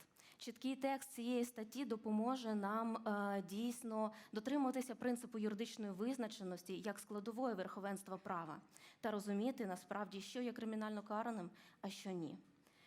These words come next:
Друге, і насправді дуже важливе, це імплементація норм міжнародного гуманітарного права в текст цієї статті. Е, забезпечення і передбачення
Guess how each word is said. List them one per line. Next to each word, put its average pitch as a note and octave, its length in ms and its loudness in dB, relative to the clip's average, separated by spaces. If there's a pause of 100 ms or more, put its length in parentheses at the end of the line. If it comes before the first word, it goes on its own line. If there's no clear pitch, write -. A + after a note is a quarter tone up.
(220)
Друге, B3 380 4
і A3+ 40 6
насправді G#3 500 0
дуже G3 280 -2
важливе, F#3 680 0
це A3 300 -6
імплементація A3+ 920 0
норм G#3 320 0
міжнародного G3 540 -2
гуманітарного F#3+ 680 -2
права A#3 420 0 (240)
в - 60 -18
текст A#3+ 260 -4
цієї G3+ 280 0
статті. F#3 540 -6 (640)
Е, G3+ 340 4
забезпечення B3 680 0
і A3 60 2
передбачення G#3+ 1000 0